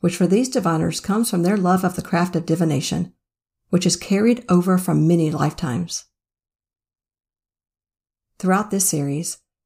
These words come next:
these sisters retrace the threads of fate that bind them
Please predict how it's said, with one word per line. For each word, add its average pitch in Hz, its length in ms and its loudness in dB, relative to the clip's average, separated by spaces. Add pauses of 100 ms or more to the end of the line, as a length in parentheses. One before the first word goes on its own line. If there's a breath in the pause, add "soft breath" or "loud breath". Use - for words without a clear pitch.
(120)
these 226 240 2
sisters 185 400 -2
retrace 220 380 -2
the 196 80 -6
threads 190 300 0
of 185 80 -4
fate 165 220 -2
that - 140 -10
bind 156 260 0
them 151 200 -4